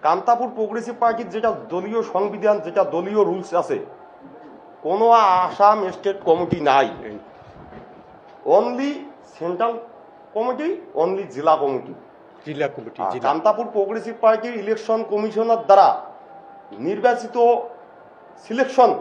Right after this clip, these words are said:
Speaker 1: যে প্রেসিডেন্ট অদিত চন্দ্র রায়, আর জেনারেল সেক্রেটারি উত্তম কুমার রায়, প্রচার সম্পাদক ওই সন্তোষ কুমার বর্মন, আর অ্যাসিস্ট্যান্ট সেক্রেটারি পুলিন চন্দ্র রায়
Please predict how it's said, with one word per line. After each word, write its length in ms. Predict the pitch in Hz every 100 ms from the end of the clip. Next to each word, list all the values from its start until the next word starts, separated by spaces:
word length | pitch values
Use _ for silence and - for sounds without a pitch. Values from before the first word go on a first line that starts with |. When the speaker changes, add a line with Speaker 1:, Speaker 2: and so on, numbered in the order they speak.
| - 147
Speaker 1:
যে 80 | 160
প্রেসিডেন্ট 480 | 220 220 254 220 175 - - - - 143
অদিত 180 | 208 -
চন্দ্র 200 | 220 226 233 254
রায়, 140 | 339 - - - - - - - - - - 117
আর 80 | -
জেনারেল 320 | 139 175 208 208
সেক্রেটারি 400 | 208 214 226 220 226 - -
উত্তম 220 | - 214 214
কুমার 200 | 208 233 240
রায়, 120 | 349 - -
প্রচার 220 | 214 202 - -
সম্পাদক 340 | 202 202 208 202
ওই 60 | 196 -
সন্তোষ 280 | 170 214 208
কুমার 200 | 220 220
বর্মন, 260 | 233 254 320 - - - - - - - - - - - - 101
আর 140 | 101 104 - - - - - - - - -
অ্যাসিস্ট্যান্ট 520 | 165 226 220 247 240 226
সেক্রেটারি 400 | 208 233 233 233 240
পুলিন 220 | 202 233 226
চন্দ্র 200 | 240 247 247
রায় 160 | 269